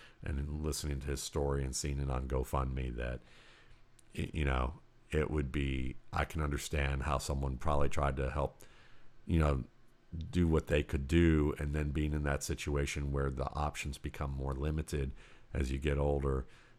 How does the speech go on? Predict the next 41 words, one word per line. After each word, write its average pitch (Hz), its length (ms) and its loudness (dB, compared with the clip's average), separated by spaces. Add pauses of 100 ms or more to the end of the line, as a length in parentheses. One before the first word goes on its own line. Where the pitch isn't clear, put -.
that 71 180 2
it, 69 200 -2
it 71 200 -2
just 69 180 -2
got - 240 -2
worse 67 300 0
and 65 100 -2
worse. 60 480 -6 (400)
Um, 62 500 -2 (100)
and 69 200 -2
so 65 600 0
I'm 67 140 -2
hoping 78 280 2
that, 69 180 12 (180)
you 69 120 -4
know, 58 220 -6 (500)
you 76 140 0
guys 71 280 2
can 67 200 -4
go 73 180 4
to 76 60 2
the 71 100 2
GoFundMe 71 600 2
page. 67 340 2
I'll 62 80 2
supply - 420 0
that 67 180 -2
GoFundMe 69 540 -2
page 69 260 0
in 71 60 -2
the 65 80 -4
details 67 480 -4
of 64 80 -8
this 62 140 -6
podcast. 82 720 2 (420)
Um, 60 300 -2
it's 64 180 -2
on 67 160 0
a 64 60 -2
YouTube, 73 560 2 (420)
um, 62 520 0